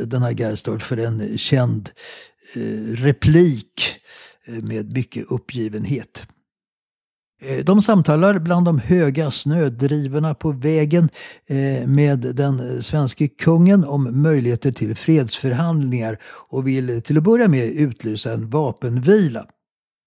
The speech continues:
Men den svenske kungen har förstås inget intresse av det. Han talar om att Gud står på hans sida eftersom Gud byggt en brygga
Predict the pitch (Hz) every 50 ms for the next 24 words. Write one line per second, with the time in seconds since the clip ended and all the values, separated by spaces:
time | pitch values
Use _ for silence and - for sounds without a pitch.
0 | _ _ _ _ _ _ _ _ _ _ _ - 107 - - 147 175 180 - -
1 | _ _ _ _ _ _ _ - 98 104 - - - 101 98 - - 104 - -
2 | - - 147 151 160 165 156 147 131 113 110 - 110 - - 113 110 110 101 -
3 | 127 113 110 - - 135 127 - - 139 135 123 110 165 185 202 180 - - -
4 | - - _ - 143 170 196 185 160 147 139 127 - - 151 127 120 123 123 127
5 | 123 110 113 117 117 - - 120 107 - 175 202 208 165 143 117 113 110 - -
6 | 147 143 123 - 143 135 135 139 139 139 123 - - - 175 190 190 147 117 117
7 | 120 185 180 143 131 139 131 120 - 139 135 127 110 104 139 151 156 147 131 117
8 | 104 101 104 110 107 127 127 120 - - - 127 120 113 110 107 123 120 135 156
9 | 160 139 123 113 104 151 151 127